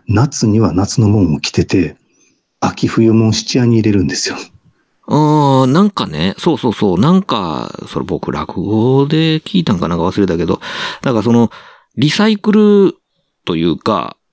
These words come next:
Speaker 1: うん、うん、そう、そう、そう。
Speaker 2: めちゃくちゃ、あの、行き届いてて、ってことですよね。その、
Speaker 1: そう、リサ-、リサイクルっていうか、
Speaker 2: 中古が。
Speaker 1: その、レ-、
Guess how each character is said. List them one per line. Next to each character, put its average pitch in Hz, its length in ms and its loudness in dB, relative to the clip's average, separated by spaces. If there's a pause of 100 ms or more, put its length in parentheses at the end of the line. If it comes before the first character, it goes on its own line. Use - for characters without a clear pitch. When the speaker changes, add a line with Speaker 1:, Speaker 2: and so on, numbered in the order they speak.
Speaker 1:
う 110 60 2
ん、 87 260 0
う 98 180 2
ん、 - 40 -6
そ 87 160 0
う、 - 40 -2
そ - 160 -4
う、 - 20 -2
そ 76 160 -4
う。 80 80 -2
Speaker 2:
め 147 120 0
ち - 120 -4
ゃ 175 40 -4
く - 120 -20
ち - 120 -2
ゃ、 185 280 2 (200)
あ 143 120 0
の、 135 520 4
行 131 160 2
き - 100 -14
届 147 340 0
い 135 40 -8
て 135 140 -2
て、 120 540 -2 (840)
っ - 40 -20
て - 80 0
こ 131 100 -2
と 104 120 0
で - 100 -4
す - 160 -6
よ 73 80 -2
ね。 90 300 -2 (360)
そ - 180 -6
の、 85 280 0
Speaker 1:
そ 80 260 -2
う、 87 80 -2
リ 92 100 2
サ-、 120 240 0
リ 101 120 -2
サ 107 140 -2
イ 92 100 0
ク - 100 -6
ル 92 40 2
っ 90 40 0
て - 140 -4
い 101 40 2
う - 20 -4
か、 87 300 -2 (240)
Speaker 2:
中 117 100 2
古 113 340 0
が。 117 240 -2
Speaker 1:
そ 98 60 0
の、 98 60 4
レ-、 113 100 2